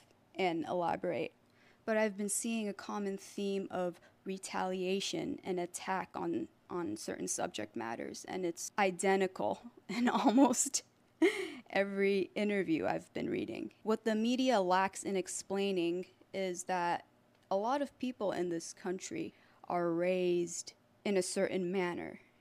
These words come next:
by certain people who were also raised in a certain manner by certain people.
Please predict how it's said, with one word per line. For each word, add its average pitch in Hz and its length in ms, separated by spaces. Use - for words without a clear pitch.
by 175 220
certain 185 440
people 185 640
who 208 220
were 202 160
also 190 520
raised 165 680
in 196 140
a 165 60
certain 180 440
manner 165 420
by 180 200
certain 170 420
people. - 480